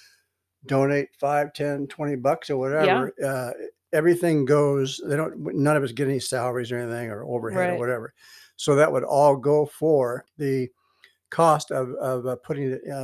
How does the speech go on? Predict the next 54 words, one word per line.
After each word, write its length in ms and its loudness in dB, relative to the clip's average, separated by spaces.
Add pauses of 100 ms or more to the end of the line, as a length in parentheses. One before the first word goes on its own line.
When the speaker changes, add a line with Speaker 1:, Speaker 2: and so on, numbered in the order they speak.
(240)
Speaker 1:
uh, 40 -8
putting 240 -4
a 40 -4
blessing 340 -6
bag 140 -4
together. 200 -10 (340)
Each 220 2
blessing 280 4
bag 220 -2
costs 320 -2
probably 260 4
about 180 -8
five 280 -2
bucks, 300 -8
six 180 -14
bucks, 280 -16
something 120 2
like 60 4
Speaker 2:
Yeah, 100 0
Speaker 1:
that 120 -2
to 60 -6
put 80 -16
Speaker 2:
it's, 80 -12
Speaker 1:
together. 180 -6
Speaker 2:
it's 160 -10
gone 220 -2
up 140 -6
a 40 -4
little 240 -2
bit 160 0
with 160 2
the 80 -6
Speaker 1:
<clears throat> 60 -14
Speaker 2:
pandemic, 540 -4
but 140 -4
we 80 -4
try 220 -4
to 80 -6
keep 280 -16
it 40 -6
about 260 -4
five, 260 -4
six 280 -16
dollars 520 -4 (420)
each. 520 -8
Speaker 1:
So 180 4
if 60 6
Speaker 2:
And 80 -4
Speaker 1:
you 80 2
got 160 2
a 40 -2
hundred 360 0
of 180 0
'em, 240 -6